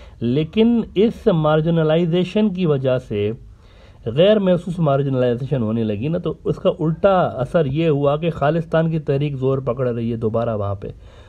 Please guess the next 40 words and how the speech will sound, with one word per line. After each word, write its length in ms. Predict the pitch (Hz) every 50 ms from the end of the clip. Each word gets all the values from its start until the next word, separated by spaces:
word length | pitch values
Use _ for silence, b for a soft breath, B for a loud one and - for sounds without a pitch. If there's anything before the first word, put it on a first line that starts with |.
| - - -
तो 100 | 185 170
they 160 | 156 175 190 190
are 200 | 190 185 175 160
trying 380 | - 165 165 170 190 196 165
to 60 | 180
crush 300 | 190 185 - 175 175 165 - - -
Sikhs 240 | - 175 180 - -
also, 300 | 127 110 104 95 - -
वो 240 | 110 - - 139 156
उनके 240 | 170 160 143 180 156
पीछे 280 | 147 156 - - 151
भी 140 | 143 143 127
पड़ 240 | 117 - 117 107 104
गए 100 | 95 101
हैं। 200 | 98 92 - B B B B B B B B B B B B - -
इसके 380 | 190 185 - - - 247 254
लिए 320 | 240 226 202 180 170 175 175
ये 140 | 175 180
Indian 460 | 180 185 156 156 165 160 175 190 175 156
Army 280 | 147 147 151 156 156
को 120 | 147 160 151
इस्तेमाल 420 | 143 - - 135 131 135 135 135
नहीं 240 | 117 110 120 143 143
कर 160 | - 123 113
सकते। 380 | - - 110 101 - - 139 151
इसकी 260 | 135 - - 143 123
वजह 280 | 110 117 127 147 165
ये 240 | 165 156 131 123 117
है 240 | 117 104 107 117 127
कि 300 | 123 - 139 139 139 123
they 160 | 113 127 139
are 220 | 147 147 143 127 120
already 360 | 123 117 135 156 170 190 185 151
occupied 480 | 139 - 147 139 135 131 127 127 135 131
in 240 | 127 123 120 - 127
China, 340 | 117 120 123 131 131 131 127 - 117
Pakistan 440 | 113 117 - 123 113 - 123 123 117 107
border 300 | 107 107 113 113 120 143
and 260 | 156 - 120 127 127 117
in 180 | 117 127 117